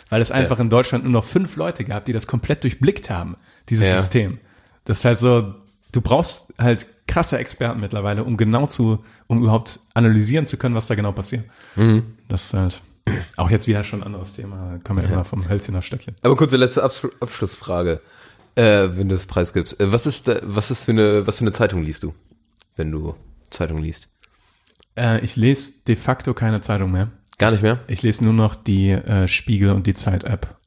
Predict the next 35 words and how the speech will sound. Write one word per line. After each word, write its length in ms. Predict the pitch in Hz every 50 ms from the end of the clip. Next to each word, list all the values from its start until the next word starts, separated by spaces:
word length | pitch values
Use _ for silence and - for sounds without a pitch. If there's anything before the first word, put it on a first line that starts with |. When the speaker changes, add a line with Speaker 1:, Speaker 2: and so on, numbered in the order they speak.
| _ _
Speaker 1:
eigentlich 520 | - 101 92 95 87 - - 107 - - - _ _ _ _ -
primär. 280 | - - 92 87 95
Speaker 2:
Ja, 80 | 104 87
aber 100 | 82 82
es 120 | 78 - -
sind 140 | 80 76
ja 140 | 85 85 - - - - _ - -
irgendwie 240 | - 85 - - -
Zeitungen. 380 | - - 131 - 107 107 107
Speaker 1:
Ja, 200 | 110 98 101 110 110
aber 100 | 110 107
es 100 | 101 120
ist 160 | 113 - -
halt 140 | 113 101 -
digital 480 | 110 98 98 - - 104 90 90 - - -
mittlerweile. 380 | - 92 - 95 87 87 92
Speaker 2:
Ja, 100 | 117 117 113
ja, 180 | 131 135 127 123
ja, 180 | 127 127 131
aber 140 | 117 113 123
ich 80 | 120 -
meinte, 500 | 120 117 120 117 117 120 113 107 95 95
welche, 760 | 110 107 107 - - 104 95 92 95 90 87 80 - - - -
also 220 | 87 82 80 82 90
Speaker 1:
Ach 60 | 123 -
so, 200 | - 110 95 92
ja, 180 | 98 95 104
ich, 100 | 107 -
dann 100 | - -
Speaker 2:
welche 220 | 110 104 104 104 110
Speaker 1:
lese 120 | 107 101
ich 60 | 101 98
Speaker 2:
Presse 200 | 107 92 - 80
dahinter 240 | 82 87 87 87 -
steckt. 260 | - - - - -